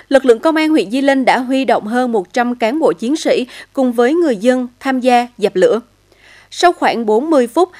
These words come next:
đám cháy mới được khống chế và dập tắt. Vụ cháy tuy không thiệt hại về người, nhưng toàn bộ tài sản trên tầng ba của căn nhà đã bị thiêu rụi hoàn toàn. Sự có mặt kịp thời của lực lượng công an huyện và sự giúp đỡ của người dân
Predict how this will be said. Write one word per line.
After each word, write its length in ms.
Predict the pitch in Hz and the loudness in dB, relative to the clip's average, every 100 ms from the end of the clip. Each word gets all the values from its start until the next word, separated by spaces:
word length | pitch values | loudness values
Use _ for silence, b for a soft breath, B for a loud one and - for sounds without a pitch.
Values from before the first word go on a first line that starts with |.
| B | B
đám 220 | 202 240 285 | -2 -2 0
cháy 260 | 247 226 | 2 2
mới 180 | 285 302 | 2 0
được 180 | 254 185 | 0 -2
khống 240 | 262 262 | -2 -4
chế 300 | 277 240 247 | -2 0 0
và 120 | 320 | -2
dập 220 | 202 170 - | -2 -4 -2
tắt. 180 | 330 - _ b b b | -4 -4 _ b b b
Vụ 140 | 262 220 | 2 4
cháy 300 | 247 233 339 - | 2 0 0 0
tuy 200 | 285 262 | -2 0
không 260 | 294 262 | -2 -2
thiệt 180 | 254 196 | -2 -4
hại 140 | 208 | -6
về 180 | 185 202 | -4 -4
người, 320 | 190 214 208 185 B B | 0 2 2 0 B B
nhưng 180 | 311 311 | 0 2
toàn 220 | 254 214 | 0 2
bộ 120 | 190 | 0
tài 180 | 220 196 | 0 -2
sản 360 | - 202 254 | -2 -2 -2
trên 140 | 247 277 | -6 -4
tầng 240 | 240 185 | -4 -4
ba 220 | 220 247 | -4 -4
của 180 | 254 - | -2 -4
căn 320 | 359 254 247 | -2 -4 -2
nhà 260 | 240 226 196 | 0 0 0
đã 160 | 185 196 | -2 -4
bị 160 | 202 | -4
thiêu 280 | - 254 262 240 | -4 -4 -2 0
rụi 160 | 208 | -2
hoàn 260 | 190 190 170 | 0 -4 -2
toàn. 260 | 190 185 160 b b b b b | 0 0 -2 b b b b b
Sự 200 | - 240 | 2 2
có 160 | 247 | 2
mặt 200 | 339 381 | -2 -2
kịp 160 | - 233 | -4 -6
thời 240 | 233 226 220 | 2 2 4
của 140 | 214 | 2
lực 180 | 254 247 | 2 2
lượng 180 | 208 208 | 0 0
công 160 | 277 | -2
an 100 | 277 | -2
huyện 260 | 269 220 165 | 0 -2 -2
và 160 | 202 | -4
sự 180 | 196 285 | -4 -6
giúp 220 | 202 302 349 | -4 -4 -2
đỡ 240 | 220 185 | 0 0
của 140 | - 208 | 0 -2
người 200 | 262 190 | -2 0
dân 260 | 208 240 | 2 0